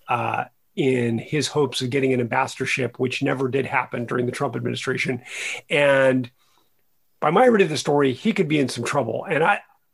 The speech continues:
if I was him, my butt would be getting tight. But, you know, <laughs> what do I know? I'm not rich. He's rich. He could probably afford it and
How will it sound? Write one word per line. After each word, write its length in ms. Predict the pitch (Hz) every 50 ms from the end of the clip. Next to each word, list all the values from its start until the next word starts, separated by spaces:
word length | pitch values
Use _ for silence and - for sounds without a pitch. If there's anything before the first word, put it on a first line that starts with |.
| _ _ -
if 160 | 196 196 -
I 140 | 277 294 302
was 180 | 269 190 -
him, 400 | - 170 160 151 143 143 139 - _ - - - - - -
my 140 | - 170 180
butt 220 | 151 147 156 160 180
would 100 | 143 127
be 100 | 135 123
getting 200 | 131 123 120 120
tight. 340 | - 123 120 - - - _ _ -
But, 300 | 202 202 208 - - - - - - - 208 190 _ _ _
you 80 | - 151
know, 160 | 156 151 - - 494 453 427
<laughs> 180 | 480 403 - -
what 100 | - 277
do 140 | 254 190 165
I 100 | 160 151
know? 140 | 143 139 147
I'm 120 | 180 190
not 160 | 185 175 160
rich. 200 | 143 147 131 -
He's 200 | - 262 254 185
rich. 220 | 165 196 190 185 -
He 80 | -
could 120 | 156 160 147
probably 200 | 156 151 143 139
afford 320 | 131 - - 147 139 135
it 140 | 135 135 135
and 240 | 131 123 123 117